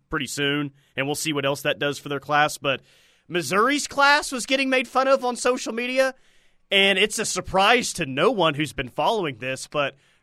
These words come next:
randomly, some O S U fans were even attacking their own recruiting class last night. Seriously?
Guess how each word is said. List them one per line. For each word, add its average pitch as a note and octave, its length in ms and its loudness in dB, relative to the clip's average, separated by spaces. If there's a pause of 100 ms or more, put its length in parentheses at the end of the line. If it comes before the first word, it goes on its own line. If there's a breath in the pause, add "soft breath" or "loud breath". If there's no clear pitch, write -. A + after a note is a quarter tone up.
randomly, D4+ 720 0 (380)
some F#3+ 240 -4
O B3 140 2
S C4+ 220 2
U C4+ 80 -4
fans C3+ 480 -6
were D3 140 -6
even D#3 240 -6
attacking C#3 480 -4
their C3+ 160 -4
own C3 140 -6
recruiting B2 380 -10
class A2+ 400 -6
last A2+ 300 -6
night. A2 280 -6
Seriously? E4 640 2